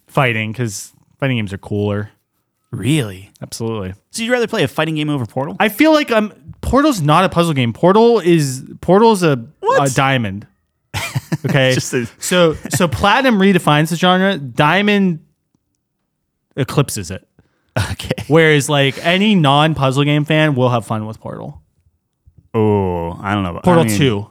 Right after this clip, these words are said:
Speaker 1: Portal
Speaker 2: okay,
Speaker 1: two
Speaker 2: yeah.
Speaker 1: specifically.
Speaker 2: Yeah.
Speaker 1: Because e-, even though, like, there were times where it's like, "Oh man, I'm like, I don't know what to do," but it, it was always like, "I wanna see what they say next. I, like, where is this going?" Like,
Speaker 2: Yeah.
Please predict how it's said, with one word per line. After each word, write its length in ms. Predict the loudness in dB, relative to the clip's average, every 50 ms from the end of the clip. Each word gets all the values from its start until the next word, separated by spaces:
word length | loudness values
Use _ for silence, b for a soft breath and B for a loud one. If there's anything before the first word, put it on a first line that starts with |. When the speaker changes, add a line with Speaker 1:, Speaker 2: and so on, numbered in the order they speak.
| _ _ _
Speaker 1:
Portal 160 | -4 -2 0 0
Speaker 2:
okay, 180 | 0 0 2
Speaker 1:
two 80 | 4 4
Speaker 2:
yeah. 60 | 4
Speaker 1:
specifically. 600 | 4 2 0 0 0 0 -2 -4 -6 -8 -8 -8 -12 b b b b
Speaker 2:
Yeah. 220 | -8 -8 -8 -8 -8 -8
Speaker 1:
Because 220 | -4 -4 -2 -2
e-, 220 | 0 0 0 -2 -2 -6 -16 _ -8
even 220 | -4 0 0 2 2
though, 120 | 2 4
like, 360 | 4 4 2 2 -2 -6 -14 _ _ _ _ _ _ _ _ _ _ _ _ _ _ _ _ _ _ _ _ _ _ _ _ _ _ _ _ _ _ _ -12
there 360 | -12 -12 -6 0 2 2 4
were 240 | 4 4 4 4 4
times 500 | 0 -2 0 2 4 4 4 2 2 2
where 80 | 2
it's 100 | 0 2
like, 200 | 0 0 -2 -2 -4
"Oh 360 | -4 -2 0 0 0 0 -2
man, 260 | -2 -2 -2 -2 -2 -2
I'm 100 | -2 -2
like, 300 | -4 -4 -6 -8 -12 -10
I 80 | -6
don't 100 | -4 -4
know 80 | -2 -4
what 100 | -4 -6
to 60 | -6
do," 260 | -4 -2 -2 -2 -2
but 120 | -2 -2 -4
it, 180 | -4 -6 _ _ _ _
it 80 | -4 -2
was 140 | -2 -2 0
always 320 | 0 0 2 0 0 -2
like, 120 | -6 -8 -6
"I 140 | -2 -2
wanna 180 | 0 0 0 -2
see 220 | -4 -4 -2 0
what 140 | 0 0 0
they 120 | -2 -4 -4
say 220 | -4 -4 -4 -4 -4
next. 360 | -2 -2 -4 -4 -6 -10 -16
I, 120 | -12 -10
like, 300 | -10 -10 -8 -6 -6 -6
where 260 | -4 -4 -2 0 2 2
is 120 | 0 0
this 160 | -4 -6 -6 -4
going?" 360 | -2 -2 0 0 -2 -4 -4
Like, 160 | -6 -6 -6
Speaker 2:
Yeah. 280 | -6 -6 -6 -6 -8